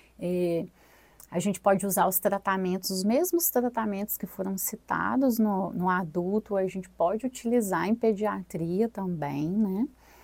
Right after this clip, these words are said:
As crianças também têm doenças oncológicas e a gente não deve deixar de tratá-las, porque faz mais, é mais uma, mais um sofrimento associado à doença, né? Então, nós devemos tratar a dor na criança também.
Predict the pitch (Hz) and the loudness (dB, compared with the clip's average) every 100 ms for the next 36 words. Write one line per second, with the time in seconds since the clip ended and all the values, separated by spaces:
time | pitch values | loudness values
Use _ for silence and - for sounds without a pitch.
0 | - - 165 - - 185 175 180 - - | -20 -10 -6 -6 -2 -2 -2 -4 -4 -6
1 | 196 190 175 302 262 247 226 185 180 - | -6 -4 -2 -2 2 4 4 2 0 -2
2 | 185 180 180 170 160 156 160 190 - - | -2 -2 2 2 4 2 0 -2 -8 -10
3 | 180 185 170 170 165 170 196 247 254 226 | -4 -4 -4 -8 -8 -6 -2 0 2 2
4 | 226 220 185 185 185 - 170 175 - 147 | 2 2 -4 -6 -8 -8 -6 -6 -4 -2
5 | 151 175 214 - _ - 160 160 - 165 | 0 0 0 -6 _ -6 -6 -4 -8 -6
6 | - 170 - 170 220 220 - - - - | -6 -6 -4 -2 -2 -2 -8 -18 -20 -14
7 | - 170 175 208 226 214 202 196 180 175 | -4 2 4 4 2 2 0 0 0 -2
8 | 170 170 190 226 - 208 - 196 175 165 | -2 0 2 0 0 -2 -2 -2 0 0
9 | 214 - 254 - 196 - 151 151 185 180 | 0 0 -2 -2 -4 2 2 2 0 -2
10 | 160 147 151 190 - 226 196 196 220 185 | -2 -2 -2 -2 -2 -2 -2 -4 -4 -2
11 | 185 185 180 190 180 175 180 196 - - | -2 0 -2 -2 -2 -4 -4 -4 -4 0
12 | 220 226 190 175 185 196 190 180 196 - | 0 0 -2 -2 -2 0 0 0 -4 -2
13 | 214 202 180 - - 262 285 - | 0 0 -2 -6 -4 -2 0 -2